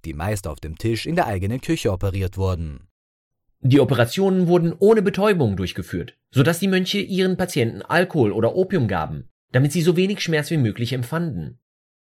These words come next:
Speaker 1: Es ist bekannt, dass sich die Medizinstudenten bereits im neunzehnten Jahrhundert in Stufensitzen um den Chirurgen herumsaßen, um sich keine Details der Operation entgehen zu lassen.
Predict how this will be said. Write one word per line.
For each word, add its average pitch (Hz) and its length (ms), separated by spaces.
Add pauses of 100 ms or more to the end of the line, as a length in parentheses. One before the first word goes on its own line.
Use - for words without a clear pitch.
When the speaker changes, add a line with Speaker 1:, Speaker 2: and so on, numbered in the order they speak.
(240)
Speaker 1:
Es 82 200
ist - 160
bekannt, 110 400
dass 92 140
sich 87 120
die 87 100
Medizinstudenten 95 1120
bereits 110 340
im 113 60
neunzehnten 101 540
Jahrhundert 92 480
in 80 100
Stufensitzen 104 800
um 139 120
den 165 120
Chirurgen 98 400
herumsaßen, 92 960
um 185 140
sich 196 180
keine 175 260
Details 95 440
der 78 100
Operation 82 640
entgehen 139 320
zu 101 120
lassen. 85 460